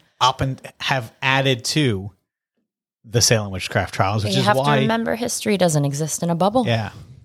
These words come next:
Speaker 2: We
Speaker 1: Even,
Speaker 2: need
Speaker 1: even
Speaker 2: this
Speaker 1: the naming
Speaker 2: context.
Speaker 1: of Salem
Speaker 2: Mm-hmm.
Speaker 1: is important to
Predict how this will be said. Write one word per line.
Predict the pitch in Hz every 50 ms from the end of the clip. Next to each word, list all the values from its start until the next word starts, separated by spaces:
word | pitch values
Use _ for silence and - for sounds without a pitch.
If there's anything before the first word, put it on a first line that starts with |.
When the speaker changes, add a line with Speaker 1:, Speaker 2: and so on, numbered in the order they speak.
| - -
Speaker 2:
We | 185 170
Speaker 1:
Even, | 165 170 175
Speaker 2:
need | 185 170
Speaker 1:
even | 156 170 170
Speaker 2:
this | 160 165
Speaker 1:
the | 160 160
naming | 156 143 156 -
Speaker 2:
context. | - 131 104 98 - - 117
Speaker 1:
of | 104
Salem | - - - 104 95 87 - - 143 - - _ -
Speaker 2:
Mm-hmm. | 170 151 156 160 170 180 180
Speaker 1:
is | 131 123 120 107 101 - - - -
important | - 113 101 - 117 110 98 110 98 - - - - - _ _ _ _ _ _ -
to | - - - 127 110 95 92 92 -